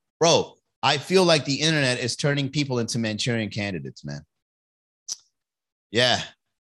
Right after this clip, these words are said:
Yeah, I think, uh, it's a little creepy to mention it. But it's, it, like, people can't read the words anti-vax without them going into the comments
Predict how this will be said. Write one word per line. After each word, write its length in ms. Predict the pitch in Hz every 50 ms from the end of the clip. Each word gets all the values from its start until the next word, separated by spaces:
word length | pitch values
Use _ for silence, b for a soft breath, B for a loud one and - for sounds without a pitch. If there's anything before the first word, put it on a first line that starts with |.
| _ _ _ _ _ _ -
Yeah, 280 | 104 127 127 120 110
I 60 | 104 113
think, 360 | 104 131 135 135 131 110 -
uh, 160 | 143 131 131 117
it's 140 | 127 120 -
a 60 | 135
little 200 | 131 151 175 165
creepy 440 | - - 165 165 165 160 - 151 143
to 80 | 131
mention 420 | 117 117 123 135 139 135 - 120 98
it. 140 | 87 85 - _ _ _ _ _ _ _ _ _ _ _ - - - - - - _ _ _ _ _ _ _ _ _ _ _ -
But 180 | 110 110 - 120
it's, 180 | 117 104 - -
it, 160 | 117 120 - - _ _ _ _ _ _ _ _ _ _ _ _ _ -
like, 160 | 131 127 -
people 240 | - 196 190 220 -
can't 280 | - 202 180 185 160
read 240 | 143 151 165 175 156
the 80 | 151 143
words 340 | 131 143 147 151 151 139
anti-vax 880 | - 120 131 139 143 135 151 139 117 127 120 127 131 127 - - - - - _ _ _ _ _ _ _ _ _ _ _ _ _ _ _ _ _ _ _
without 360 | - 131 120 139 139 143 139
them 140 | 170 151 139
going 280 | 117 135 131 135 139 135
into 200 | 135 - - 123
the 80 | 120
comments 440 | - - 120 123 135 143 147 135 131